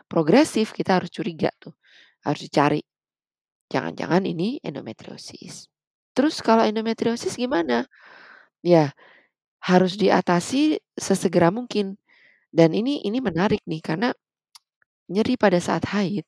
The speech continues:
itu tidak boleh dianggap sebagai sesuatu yang wajar, gitu ya. Jadi perempuan itu jangan merasa bahwa nyeri haid itu sesuatu yang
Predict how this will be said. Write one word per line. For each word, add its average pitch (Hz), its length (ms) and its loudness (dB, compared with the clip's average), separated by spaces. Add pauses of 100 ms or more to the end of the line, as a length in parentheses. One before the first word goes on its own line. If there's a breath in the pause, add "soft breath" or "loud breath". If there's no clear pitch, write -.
(760)
itu 285 280 -2 (500)
tidak 180 240 4
boleh 175 220 2
dianggap 170 340 -2
sebagai 151 320 0
sesuatu 151 440 -8
yang 156 180 -2
wajar, - 600 -8 (880)
gitu 120 200 -10
ya. - 160 -6 (480 loud breath)
Jadi 147 340 0 (320)
perempuan 175 460 -2
itu 240 180 -6
jangan 160 320 0
merasa 156 460 0 (840 soft breath)
bahwa 147 400 -2
nyeri 147 260 -2
haid 147 220 -4 (120)
itu 175 120 -6
sesuatu 165 500 -8
yang 156 360 -4